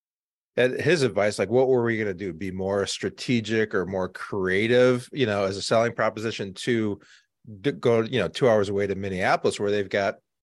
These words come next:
fifty firms that, that all do the same thing. And so, um, we did that. My partner, Marcia Heisted, and I bought, uh, the firm from its founder, Howard Klatsky, in two thousand twelve. And in twenty seventeen, we went through this process of rebranding, and, um,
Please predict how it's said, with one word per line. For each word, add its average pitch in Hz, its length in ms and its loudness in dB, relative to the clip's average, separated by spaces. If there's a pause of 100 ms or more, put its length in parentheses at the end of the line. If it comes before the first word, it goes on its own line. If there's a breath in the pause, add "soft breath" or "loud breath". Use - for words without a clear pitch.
(120)
fifty 240 300 2
firms 90 400 -6
that, 92 300 -2
that 90 180 -2
all 90 240 0
do 85 200 -8
the 85 120 -8
same 80 260 -12
thing. 85 460 -10
And 95 160 -8
so, 110 320 -2 (500 soft breath)
um, 127 340 0 (540)
we 135 240 -2
did 139 200 0
that. 143 220 4
My 120 220 -2 (680)
partner, 127 340 -2
Marcia 107 460 -2
Heisted, 104 420 -2
and 104 140 -4
I 92 100 -4
bought, 98 460 0 (100)
uh, 101 240 0
the 95 180 -6
firm 101 300 -6
from 95 220 -8
its 87 100 -12
founder, 104 380 -2
Howard 90 320 -2
Klatsky, 101 560 -2
in 85 160 -8
two - 140 -12
thousand 85 320 -6
twelve. 139 360 2 (480 soft breath)
And - 100 0
in - 60 2
twenty 165 220 2
seventeen, 147 420 2
we 135 80 4
went 123 200 2
through 120 100 -4
this 107 100 -8
process 110 460 -2
of 101 100 -4
rebranding, 107 800 -2
and, 101 220 -8
um, 107 420 -4